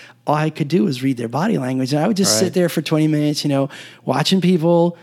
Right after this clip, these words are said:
Speaker 1: looking to see how their bodies moved. I could tell who would be having an argument. I can be telling who's happy. So, you know, how many people get on a subway or go on a bus and go, "I'm gonna watch these people, see if I can figure out their body language"?
Speaker 2: Wow. So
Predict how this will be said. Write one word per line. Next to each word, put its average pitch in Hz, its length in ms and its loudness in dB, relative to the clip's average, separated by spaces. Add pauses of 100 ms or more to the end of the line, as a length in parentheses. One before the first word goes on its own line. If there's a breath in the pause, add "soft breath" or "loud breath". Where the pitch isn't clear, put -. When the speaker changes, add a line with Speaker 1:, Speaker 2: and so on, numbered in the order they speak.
(160 loud breath)
Speaker 1:
looking 139 240 -2
to 175 60 0
see 190 160 -2
how 170 180 2
their 170 140 2
bodies 156 500 0
moved. 165 460 0
I 156 200 -2
could 269 140 0
tell 208 160 0
who 170 160 2
would 143 120 -2
be 147 180 2
having 139 320 -2
an 123 60 -8
argument. 131 440 -2
I 143 60 -2
can 147 140 -6
be 147 100 -2
telling 156 260 0
who's 160 260 0
happy. 160 460 -4 (400 loud breath)
So, 139 480 0
you 175 120 0
know, 143 100 0
how 151 140 -2
many 220 140 2
people 180 320 0
get 160 200 2
on 160 140 2
a 147 60 0
subway 151 360 2
or 143 120 2
go 147 220 2
on 147 80 2
a 135 60 0
bus 143 460 0
and 147 80 0
go, 139 240 2 (340 loud breath)
"I'm 156 80 0
gonna 156 120 4
watch 151 280 2
these 143 160 0
people, 135 320 0
see 160 160 0
if 135 60 0
I 135 80 0
can 135 200 -2
figure 139 340 0
out 131 160 2
their 123 100 0
body 131 320 2
language"? 117 580 -8 (340)
Speaker 2:
Wow. 110 400 0 (480 loud breath)
So 139 520 2